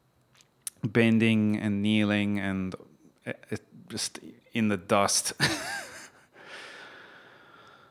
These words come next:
My friend Yarek knows what I'm talking about 'cause we worked together in those containers for quite a while. So when I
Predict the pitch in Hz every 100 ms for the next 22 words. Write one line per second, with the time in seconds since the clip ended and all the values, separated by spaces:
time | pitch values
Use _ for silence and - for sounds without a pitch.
0 | _ _ 117 117 131 120 113 117 113 113
1 | - - - - - _ _ _ _ _
2 | - 110 101 95 104 95 90 98 87 95
3 | 90 92 95 - - - - 90 101 95
4 | 95 - 104 98 98 95 95 95 - 110
5 | 101 104 101 101 - 113 113 110 104 107
6 | 104 90 90 95 _ - - - - -
7 | - - - - - 180 175 170 196 190
8 | 196 196 -